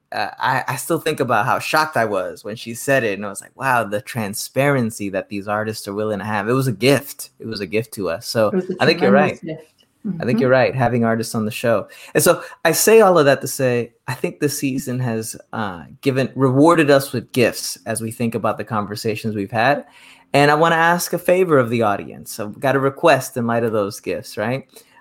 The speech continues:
Speaker 1: Uh, something that always helps us, it helps us in a number of ways. I'm gonna be really candid with you. It helps us in a number of ways.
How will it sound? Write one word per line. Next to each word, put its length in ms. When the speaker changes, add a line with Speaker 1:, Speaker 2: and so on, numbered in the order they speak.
Speaker 1:
Uh, 180
something 520
that 160
always 480
helps 340
us, 220
it 80
helps 240
us 160
in 100
a 80
number 300
of 120
ways. 280
I'm 80
gonna 100
be 140
really 180
candid 400
with 180
you. 60
It 60
helps 240
us 120
in 100
a 40
number 280
of 100
ways. 340